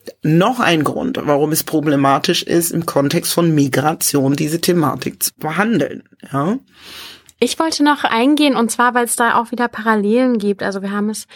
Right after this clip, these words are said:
Speaker 2: nach dem Ersten Weltkrieg, da haben wir es auch wieder mit weißen Frauen zu tun,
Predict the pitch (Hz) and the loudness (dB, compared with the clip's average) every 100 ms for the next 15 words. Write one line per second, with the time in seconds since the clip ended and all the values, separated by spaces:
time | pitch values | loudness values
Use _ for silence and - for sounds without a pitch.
0 | - - - 214 226 226 240 - 220 - | -20 -20 -8 0 0 0 -4 0 -2 -2
1 | 214 208 220 - 240 226 - 220 226 214 | -6 -4 -4 -4 -4 -4 0 2 2 2
2 | 190 202 202 190 190 - 180 185 208 - | 0 0 2 2 -2 -2 0 0 0 -2
3 | 190 - 233 277 294 285 - 247 - 247 | -2 -2 0 0 0 0 -2 -6 -4 -2
4 | 247 247 247 | 0 0 -2